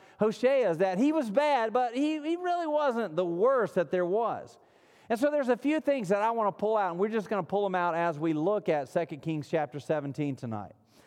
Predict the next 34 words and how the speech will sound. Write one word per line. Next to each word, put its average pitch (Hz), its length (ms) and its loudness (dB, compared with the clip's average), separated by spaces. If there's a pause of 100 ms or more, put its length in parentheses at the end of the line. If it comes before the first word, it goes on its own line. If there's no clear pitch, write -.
(260)
So 233 160 4
the 208 100 4
first 262 320 0
thing 214 220 0
that 185 120 2
I 180 80 2
think 208 320 -4
we 190 140 0
can 175 180 2
learn 185 500 0
from 165 300 0
his 160 180 0
life 151 520 0
is 156 440 2 (340)
that 180 220 2
comparison 196 920 0
brings 185 520 -2
complacency. 156 920 -4 (1120)
Comparison 190 960 0 (100)
brings 190 720 -2
complacency. 160 840 -4 (1000)
Now, 226 220 2
if 220 180 0
we 339 160 4
were, 247 220 4
if 196 200 0
we 285 140 0
were 285 120 4
to 220 60 -2
be 220 140 4
honest 202 380 2
in 170 80 -2
the 160 60 -2
room, 165 460 0